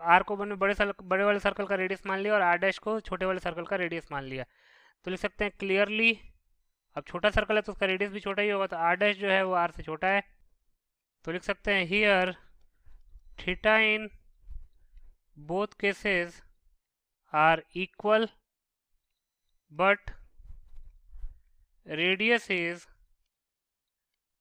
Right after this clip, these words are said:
not equal। और अगर रेडियस इक्वल नहीं है तो हम कह सकते हैं there,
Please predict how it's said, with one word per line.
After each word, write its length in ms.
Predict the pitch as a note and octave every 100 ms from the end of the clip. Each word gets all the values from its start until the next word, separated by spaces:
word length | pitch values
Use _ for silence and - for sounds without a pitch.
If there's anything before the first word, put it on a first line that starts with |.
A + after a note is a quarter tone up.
| _ D#3+
not 420 | E3 F#3 F#3 E3+
equal। 400 | - C#3+ C3 A#2+ _ _ _ _ _ _ -
और 100 | D#3
अगर 200 | E3+ F3+
रेडियस 320 | F3+ G#3+ A3+
इक्वल 280 | A3 G#3+ G3+
नहीं 140 | G#3+
है 60 | G#3
तो 80 | F#3+
हम 60 | F3+
कह 140 | F#3+
सकते 240 | F#3 - F#3
हैं 80 |
there, 320 | E3+ F#3+ G3+